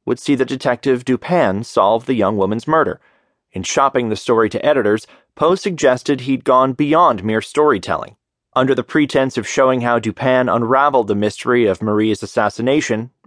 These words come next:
I, in fact, enter into a very rigorous analysis of the real tragedy in New York. Though he appropriated the details of Mary's story,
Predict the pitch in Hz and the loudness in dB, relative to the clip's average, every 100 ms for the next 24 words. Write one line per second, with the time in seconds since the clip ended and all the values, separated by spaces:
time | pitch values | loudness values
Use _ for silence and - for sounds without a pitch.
0 | - 101 104 113 110 95 - 160 139 120 | -2 2 2 -2 -6 -14 -4 0 0 -2
1 | - - - _ 147 160 175 170 147 131 | -12 -20 -20 _ -2 0 2 0 2 0
2 | 110 117 143 175 151 127 120 120 - 127 | 2 2 4 4 4 2 2 2 0 0
3 | 151 147 110 98 95 - 90 92 113 151 | 2 2 0 -4 -4 -2 -2 0 0 2
4 | 180 - - 92 90 87 90 101 104 110 | 2 0 -2 -2 -2 -6 -6 -6 -6 0
5 | 139 71 - _ _ _ _ _ _ _ | 0 0 -6 _ _ _ _ _ _ _
6 | _ _ _ 127 160 190 175 - - 202 | _ _ _ 0 2 4 2 0 2 0
7 | - 139 120 113 104 110 - 107 101 95 | 2 2 4 2 0 -2 2 0 2 -2
8 | 101 95 90 - - 143 98 | 0 0 -2 -4 2 2 2